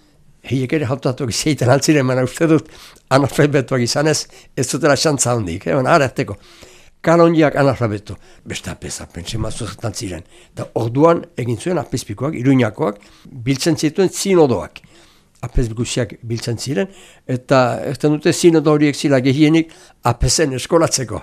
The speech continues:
han zeit ikasten zutela. Hara, hor beste leku bat ikasteko.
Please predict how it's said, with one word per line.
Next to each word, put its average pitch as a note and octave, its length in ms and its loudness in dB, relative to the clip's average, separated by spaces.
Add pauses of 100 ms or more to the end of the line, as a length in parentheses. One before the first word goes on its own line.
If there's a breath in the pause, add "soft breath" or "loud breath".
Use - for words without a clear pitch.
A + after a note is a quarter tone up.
han D#3 80 0
zeit D3+ 320 -2
ikasten C#3+ 320 -4
zutela. F2+ 400 -6 (320 soft breath)
Hara, C3+ 240 -2
hor A#2 160 -6
beste G#2 240 -10
leku B2 240 -4
bat D3+ 140 -12 (260 soft breath)
ikasteko. A2 460 -4